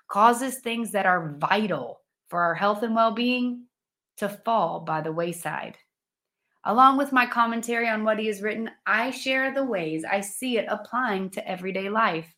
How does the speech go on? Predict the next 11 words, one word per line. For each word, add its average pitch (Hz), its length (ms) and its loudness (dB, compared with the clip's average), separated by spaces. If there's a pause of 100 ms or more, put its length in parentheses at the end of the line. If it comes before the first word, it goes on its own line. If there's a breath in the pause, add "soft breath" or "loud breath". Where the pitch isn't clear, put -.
(360 loud breath)
I 214 100 0
share 226 260 4
how 214 200 8
it 185 100 2
overlaps 196 720 2
with 196 140 -14
current 165 260 -2
events, 202 560 -4 (320 soft breath)
modern 170 400 0
lifestyle 214 560 4
patterns, 208 600 0